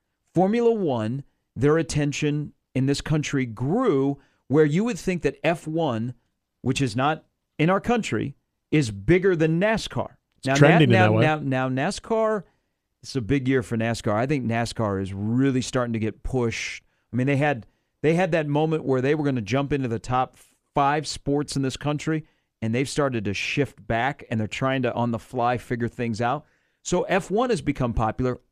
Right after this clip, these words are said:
Speaker 1: off of a Netflix special.
Speaker 2: Mm-hmm.
Speaker 1: You know what else has become, in my opinion, m-,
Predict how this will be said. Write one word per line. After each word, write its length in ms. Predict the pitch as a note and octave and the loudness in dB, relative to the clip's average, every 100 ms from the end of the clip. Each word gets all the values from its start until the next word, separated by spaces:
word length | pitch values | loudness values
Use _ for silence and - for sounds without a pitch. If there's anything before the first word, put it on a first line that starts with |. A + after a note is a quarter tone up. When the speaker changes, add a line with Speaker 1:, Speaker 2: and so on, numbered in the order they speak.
| _ | _
Speaker 1:
off 320 | D#3+ F#3 G3+ | 2 4 2
of 160 | - E3 | -2 0
a 100 | D#3 | 2
Netflix 640 | C#3+ D3+ E3 - B2+ G#2+ | 2 0 0 -2 -4 -4
special. 560 | - - G2+ - A#2 C#3+ _ - | -6 -4 -4 -2 -4 -6 _ -4
Speaker 2:
Mm-hmm. 260 | G#2+ G2+ F2+ - | -2 -2 -6 -2
Speaker 1:
You 140 | D#3+ | 2
know 100 | A3+ | 4
what 140 | A3+ A3+ | 4 2
else 220 | C4 - | 0 -2
has 120 | G3 | -4
become, 440 | D3 C#3+ C#3+ B2+ - | -2 0 0 -2 -4
in 120 | D3 | -2
my 160 | C#3 D3+ | 0 0
opinion, 560 | G3 - C#3+ B2+ A#2+ C3 _ _ _ _ _ _ - | -2 -4 -4 -6 -8 -12 _ _ _ _ _ _ -6
m-, 220 | A#2 C#3+ | -2 -2